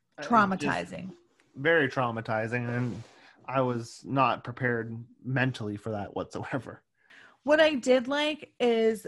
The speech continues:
Speaker 2: the fact that after the turtle passes away, Shifu kinda changes his mind about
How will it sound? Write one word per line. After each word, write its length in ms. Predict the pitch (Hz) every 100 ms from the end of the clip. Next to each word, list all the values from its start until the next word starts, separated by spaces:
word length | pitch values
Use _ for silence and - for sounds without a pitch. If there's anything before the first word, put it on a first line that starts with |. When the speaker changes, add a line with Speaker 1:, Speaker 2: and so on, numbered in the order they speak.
| -
Speaker 2:
the 160 | 196
fact 540 | 226 - 214 214 214 -
that 500 | 214 202 202 196 180 - - - _ _ -
after 540 | 226 220 226 - 254
the 120 | 247
turtle 320 | - 240 233
passes 360 | 226 226 214 -
away, 340 | 220 202 202
Shifu 440 | 202 - 226 214 233
kinda 200 | 240 247
changes 440 | - 220 208 220
his 160 | 214 196
mind 380 | 202 185 190 202
about 480 | 208 214 214 214